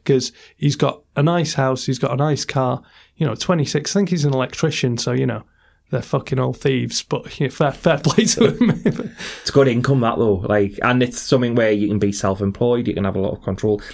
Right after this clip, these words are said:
Speaker 2: Like, he set himself up nicely for being
Speaker 1: Yeah.
Speaker 2: a good partner. Like, people who go from sort of school and get a trade and then work hard, and you can take control of what work you do. So if they do wanna get a family, I can imagine Adam happily being, like, a stay-at-home dad.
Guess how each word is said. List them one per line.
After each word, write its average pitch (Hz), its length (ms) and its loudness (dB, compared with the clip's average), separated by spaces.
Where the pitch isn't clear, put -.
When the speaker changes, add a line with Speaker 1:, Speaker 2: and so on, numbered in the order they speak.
Speaker 2:
Like, 113 120 2
he 135 80 4
set 131 320 2
himself 117 360 0
up 110 100 0
nicely 107 500 -2
for 95 340 -2
being 90 440 0
Speaker 1:
Yeah. 143 200 2
Speaker 2:
a 123 80 0
good 104 200 2
partner. 107 600 0
Like, 113 160 0
people 117 240 2
who 110 140 2
go 110 300 2
from 107 300 0
sort 101 320 0
of - 60 -8
school 101 340 0
and 95 120 -2
get 90 180 -2
a - 20 -20
trade 98 540 -2
and 92 80 0
then 95 160 2
work 92 260 0
hard, 90 400 0
and 95 180 0
you 92 100 -2
can 101 120 -4
take 101 240 -2
control 95 500 -2
of 85 160 -4
what 90 220 -4
work 85 300 -2
you 92 200 -4
do. 95 280 -2
So - 100 -2
if 110 80 0
they 113 140 2
do 110 160 2
wanna 117 240 0
get 98 100 2
a - 60 -2
family, 104 320 0
I 104 80 2
can 127 80 0
imagine 123 320 0
Adam 101 260 0
happily 110 320 -2
being, 104 220 2
like, 90 140 -2
a - 40 -8
stay-at-home 90 440 -4
dad. 92 240 -4